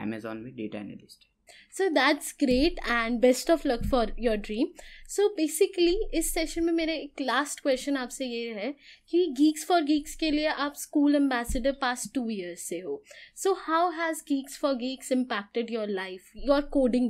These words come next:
Speaker 2: journey?
Speaker 1: I started my coding journey in fourth grade। Uh, I, G F G helped me a lot in every step। Like if I have any doubt in any concept, I just watch G F G's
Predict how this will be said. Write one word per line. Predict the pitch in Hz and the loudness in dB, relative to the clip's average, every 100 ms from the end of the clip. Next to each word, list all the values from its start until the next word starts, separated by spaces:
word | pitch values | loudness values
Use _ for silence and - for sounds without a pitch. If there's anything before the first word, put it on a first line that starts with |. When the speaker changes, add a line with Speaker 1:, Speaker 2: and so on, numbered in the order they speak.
| 214 | 0
Speaker 2:
journey? | - - 143 - - - - | -2 -4 -6 -8 -10 -10 -8
Speaker 1:
I | |
started | 123 - 113 135 143 | -6 -6 -6 -6 -8
my | 147 | -8
coding | 127 127 127 | -8 -6 -6
journey | 120 120 123 | -8 -8 -12
in | 135 - | -12 -12
fourth | 107 107 - | -10 -10 -12
grade। | 107 110 - _ | -10 -8 -10 _
Uh, | 98 104 104 - - _ - | -10 -8 -10 -12 -20 _ -10
I, | 104 110 113 107 - - _ _ - | -6 -4 -4 -6 -8 -12 _ _ -16
G | - 113 120 | -14 -8 -10
F | 120 | -8
G | 143 | -8
helped | 123 131 120 | -8 -4 -2
me | 135 | -2
a | 120 | -6
lot | 113 113 123 - | -6 -8 -8 -8
in | 113 107 | -8 -8
every | 104 117 | -10 -12
step। | 131 - 117 - _ _ _ 107 | -14 -10 -10 -10 _ _ _ -8
Like | 110 - - | -8 -8 -12
if | 120 | -10
I | 123 123 | -8 -8
have | 131 127 | -8 -8
any | 110 123 | -8 -6
doubt | 131 113 123 - | -4 -6 -6 -10
in | 107 107 | -8 -6
any | 113 120 | -6 -6
concept, | 123 117 - 143 - | -8 -8 -10 -12 -10
I | - 104 107 107 | -8 -6 -8 -10
just | 120 120 127 123 - - _ | -12 -10 -14 -16 -20 -20 _
watch | - 113 120 120 | -10 -4 -4 -4
G | 120 117 | -6 -6
F | 117 | -6
G's | 117 113 | -14 -14